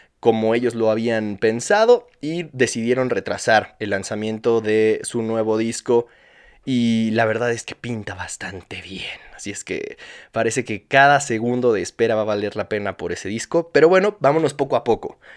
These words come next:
Primero hablemos de los lanzamientos que tuvimos, que les mencionaba que la semana pasada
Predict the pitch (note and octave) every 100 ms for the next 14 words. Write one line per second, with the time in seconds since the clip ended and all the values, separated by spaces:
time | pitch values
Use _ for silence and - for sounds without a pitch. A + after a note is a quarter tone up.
0 | - B2 C3+ F#3 G#3+ G#3+ A3 A3 F3 F3+
1 | G3 - C#3+ C3+ C3 A#2 B2+ D3+ D#3+ C#3+
2 | A#2 A2+ B2 B2 C#3 C#3 C3+ B2 G#2+ G#2
3 | A2 A#2+ A#2 C3 B2+ B2 G2 G2+ G2+ A#2+
4 | A#2 - - A2 G2+